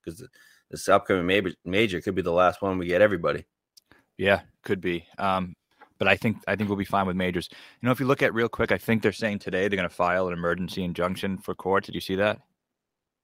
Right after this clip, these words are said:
Speaker 1: For what?
Speaker 2: All the guys, um, on Live are trying to get an emergency, um,
Speaker 1: To play the Scottish?
Speaker 2: to play the Scottish this morning, and I think they're gonna get into a courtroom today.
Speaker 1: Really?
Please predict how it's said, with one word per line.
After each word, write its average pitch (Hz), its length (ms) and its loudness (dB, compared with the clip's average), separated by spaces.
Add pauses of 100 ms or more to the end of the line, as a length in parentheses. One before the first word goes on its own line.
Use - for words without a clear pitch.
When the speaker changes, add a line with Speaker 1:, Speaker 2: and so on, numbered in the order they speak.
(440)
Speaker 1:
For 90 100 -4
what? 85 240 2 (340)
Speaker 2:
All 92 200 4
the 90 60 2
guys, 87 420 2
um, 80 460 -2 (140)
on 90 200 -2
Live 90 260 2
are 82 80 0
trying 82 240 -6
to 87 60 -4
get 80 140 -6
an 67 40 -10
emergency, 82 840 -4 (440)
um, 78 500 -6 (100)
Speaker 1:
To - 80 -10
play 87 180 0
the 78 80 -4
Scottish? 95 500 0 (140)
Speaker 2:
to - 80 -12
play 90 160 -2
the 82 80 -4
Scottish 82 460 -2
this - 180 -12
morning, 85 240 -2
and 76 80 -6
I 78 60 -8
think 85 140 -10
they're 82 60 -10
gonna 82 140 -4
get 82 140 -4
into 82 260 -6
a 78 60 -8
courtroom 76 360 -4
today. 76 280 -8 (960)
Speaker 1:
Really? 82 360 0